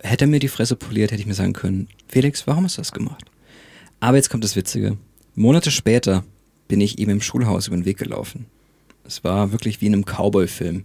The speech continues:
Hat nur noch dieser Heuball gefehlt. Wir laufen uns entgegen beide auf dem Weg zur Toilette. Ich glaub, er kam grad zurück, ich kam grad auf dem Weg. Oh, ich hab mir, oh nein, der, der schlägt mich jetzt tot. Wir laufen uns entgegen, ja. „Ah, hi Felix, na, alles klar, wie geht's dir?“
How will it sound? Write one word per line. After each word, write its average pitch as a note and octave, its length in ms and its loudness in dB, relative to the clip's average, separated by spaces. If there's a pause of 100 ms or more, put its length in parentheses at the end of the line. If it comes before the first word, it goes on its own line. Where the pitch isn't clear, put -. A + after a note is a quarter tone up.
(100)
Hat A2+ 120 -4
nur A2+ 80 2
noch G2+ 60 -2
dieser F#2+ 340 -4
Heuball G2+ 380 4
gefehlt. - 420 -6 (500)
Wir - 100 -8
laufen G#2+ 200 2
uns G#2 140 0
entgegen G#2 500 0 (380)
beide G2+ 180 2
auf A2+ 60 0
dem G#2+ 80 4
Weg G2+ 140 4
zur F#2+ 80 0
Toilette. G#2+ 420 0 (120)
Ich - 60 -10
glaub, - 140 0
er G#2 80 0
kam A2 220 0
grad - 200 -6
zurück, - 260 -4
ich - 100 -12
kam G#2+ 180 -6
grad - 160 -12 (360)
auf - 120 -14
dem F#2 140 -6
Weg. B2+ 160 -6 (720)
Oh, - 60 -6
ich F#2+ 80 -4
hab - 60 -2
mir, - 100 -6
oh F#2 120 -6
nein, E2+ 240 -4
der, E2 100 -4 (520)
der G2+ 80 -4
schlägt - 300 -4
mich F2+ 120 -2
jetzt - 160 -8
tot. F#2 300 -8 (1300)
Wir - 100 -8
laufen E2 200 -4
uns - 120 -6
entgegen, G2 220 -4
ja. F#2 140 -2 (360)
„Ah, B3 300 6
hi A3 160 6
Felix, G#3 420 4
na, F#3 200 4
alles E3+ 200 2
klar, F3+ 260 2
wie D#3+ 60 0
geht's E3 260 -2
dir?“ C3+ 260 0